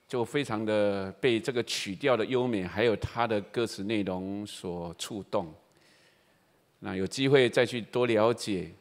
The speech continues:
啊，看了他原来的英文的所写的歌词，啊，很难让人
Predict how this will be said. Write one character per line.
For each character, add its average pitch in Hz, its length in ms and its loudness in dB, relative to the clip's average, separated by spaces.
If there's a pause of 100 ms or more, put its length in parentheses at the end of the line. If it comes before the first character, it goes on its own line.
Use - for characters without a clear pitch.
啊， 90 160 -16
看 117 200 -2
了 104 160 0
他 107 460 -2
原 101 180 -2
来 101 140 -2
的 95 220 -4
英 127 120 -2
文 101 160 -2
的 98 80 -2
所 104 240 -2
写 85 200 -6
的 92 80 -2
歌 107 200 -2
词， - 300 -8 (920)
啊， 98 340 -16 (720)
很 113 260 -2
难 117 320 2 (260)
让 135 280 2
人 107 260 0